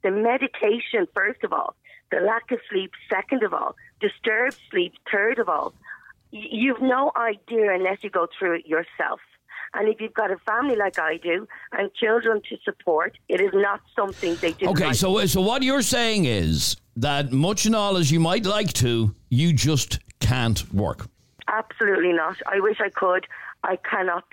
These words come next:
Speaker 1: I've done it as a, I'm now forty-three and I'm two years home, and I've worked all my life, and there was nothing more I could do.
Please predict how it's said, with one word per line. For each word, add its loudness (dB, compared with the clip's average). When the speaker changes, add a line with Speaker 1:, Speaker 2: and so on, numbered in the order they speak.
Speaker 1:
I've -2
done 0
it -2
as -2
a, -2
I'm 0
now 0
forty-three -2
and -2
I'm 0
two 2
years 2
home, 0
and -2
I've -2
worked -2
all 2
my 0
life, -2
and -2
there 0
was 0
nothing -2
more 0
I -2
could -16
do. -6